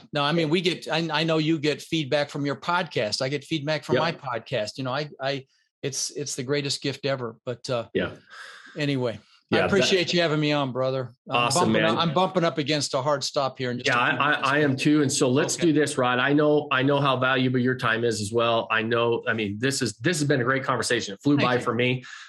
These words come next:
Speaker 2: Um, I
Speaker 1: Amen.
Speaker 2: really appreciate you joining us. So we've got, um, one more time, tell everybody where they can find
Speaker 1: Oh,
Speaker 2: out
Speaker 1: yeah,
Speaker 2: about
Speaker 1: sure,
Speaker 2: your
Speaker 1: sure.
Speaker 2: stuff.
Speaker 1: Yeah, if you can't come to my boot camp the end of July,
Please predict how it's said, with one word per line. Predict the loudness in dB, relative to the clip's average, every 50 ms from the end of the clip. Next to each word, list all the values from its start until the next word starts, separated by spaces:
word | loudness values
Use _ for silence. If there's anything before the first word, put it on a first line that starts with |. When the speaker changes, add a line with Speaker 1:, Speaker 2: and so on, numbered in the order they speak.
| -4 -2
Speaker 2:
Um, | 0 2 2 2 2 0 -2 0 0
I | 0 0
Speaker 1:
Amen. | 2 2
Speaker 2:
really | 2 2 2 2
appreciate | 0 0 0 0 2 0 0 0 0 -2
you | -2 0
joining | 0 2 2 2 2 2
us. | 2 0 0 -4 -8 -12 -18 -20 -20 -20 -12 -8
So | -2 0 2 2 2 0 -2
we've | 0 2 2 2 2 2 2
got, | 0 0 2 0 0 -2 -4 -6 -4 -2
um, | 0 0 0 0 0 0
one | 0 0 2 2
more | 2 2
time, | 2 0 0 2 2 0 0
tell | 0 0 0 2
everybody | 4 2 2 2 2 2 2 2
where | 2 2 2
they | 2 0
can | 0 -4 -4
find | -2 0 2 4
Speaker 1:
Oh, | 4 4
Speaker 2:
out | 2
Speaker 1:
yeah, |
Speaker 2:
about | 2 2 2
Speaker 1:
sure, | 2 2 2 4 4 2
Speaker 2:
your | 2 2 2
Speaker 1:
sure. | 2 2 4
Speaker 2:
stuff. | 2 0 -2 -4 -2
Speaker 1:
Yeah, | 0 0 2 2
if | 2 2 2
you | 0 0
can't | 2 0 0 0 0
come | 0 2 2 4
to | 4
my | 2 2 2
boot | 2 0 0 0 0
camp | 0 -2 0 0
the | 0 0
end | 0 0
of | -2 -2
July, | 0 0 2 2 2 2 2 0 -2